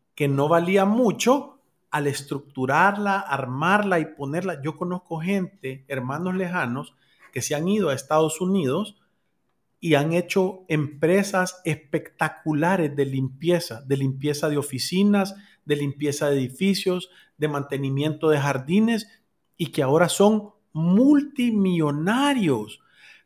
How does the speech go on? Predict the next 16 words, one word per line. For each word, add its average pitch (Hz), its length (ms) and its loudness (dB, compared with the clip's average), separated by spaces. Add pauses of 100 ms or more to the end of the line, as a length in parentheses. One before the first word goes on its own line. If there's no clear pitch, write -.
Pero, 202 360 4
pero 196 180 4
le 196 140 4
metieron 226 760 2
a 190 160 8
al-, 220 220 0 (120)
o 196 60 -2
sea, 208 260 -2
tuvieron 214 340 4
que 277 80 0
aprender 262 560 2 (460)
cómo 196 220 6
administrar 190 560 2
personal, 165 680 -2 (280)
cómo 190 360 4
cobrar, 160 760 0